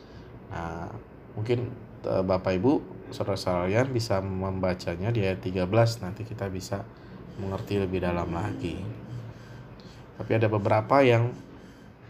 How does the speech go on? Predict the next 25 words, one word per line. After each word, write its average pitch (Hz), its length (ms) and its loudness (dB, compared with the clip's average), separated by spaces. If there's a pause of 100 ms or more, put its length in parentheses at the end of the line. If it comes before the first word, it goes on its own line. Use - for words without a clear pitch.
(320)
eh, 104 580 4 (300)
saya 104 240 0
mau 104 160 2
bagikannya 101 720 2
adalah 110 480 4 (640)
mengenai, 110 760 2 (1120)
eh, 101 720 0 (180)
ayat 98 200 0
tiga 104 240 0
belas 117 200 6
disebutkan, 117 640 2
"Siapkanlah 120 720 2
akal 110 280 4
budimu," 135 760 2
gitu 95 200 -6
ya. 92 60 -8 (720)
Di, 98 160 0
di 95 320 0
Roma 101 360 4
dua 101 160 2
belas 117 240 6
ayat 107 200 0
dua 113 200 6 (280)
berkata 107 400 -2
bahwa, 107 280 2